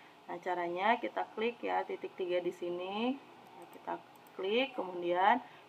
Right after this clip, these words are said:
pilih manage channel. Nah, lalu, eh, pastikan dia, eh, dipilih yang bagian atas, everyone can start a new post. Nah, kalau misalnya sudah, berarti sudah selesai.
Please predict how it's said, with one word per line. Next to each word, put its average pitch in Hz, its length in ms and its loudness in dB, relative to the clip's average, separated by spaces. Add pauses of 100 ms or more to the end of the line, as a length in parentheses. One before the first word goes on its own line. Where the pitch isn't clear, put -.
(100)
pilih 240 320 4
manage 208 400 0
channel. 185 640 2 (400)
Nah, 175 240 4 (320)
lalu, 214 480 6
eh, 196 240 4
pastikan 233 720 4
dia, 220 480 4 (560)
eh, 196 680 6 (100)
dipilih 202 480 2
yang 226 320 4 (160)
bagian 180 400 0
atas, 196 480 2
everyone 185 720 2
can 180 240 -6
start 185 240 2
a - 160 -10
new 175 160 -6 (240)
post. 165 320 2 (240)
Nah, - 400 -6 (560)
kalau 185 240 4
misalnya 180 720 2 (320)
sudah, 202 320 10 (320)
berarti 156 240 -8
sudah 165 320 -8
selesai. 151 480 -8